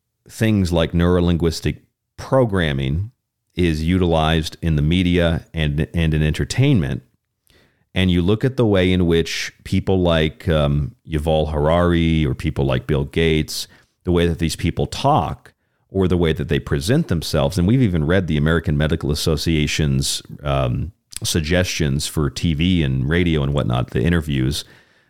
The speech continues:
like video interviews for doctors and scientists and how they should,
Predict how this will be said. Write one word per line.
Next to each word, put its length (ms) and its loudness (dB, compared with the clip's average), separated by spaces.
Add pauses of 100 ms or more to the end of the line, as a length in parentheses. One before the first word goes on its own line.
like 100 -6
video 340 0
interviews 460 0
for 140 -6
doctors 500 -2
and 100 -2
scientists 600 -2
and 80 0
how 180 0
they 140 0
should, 240 -4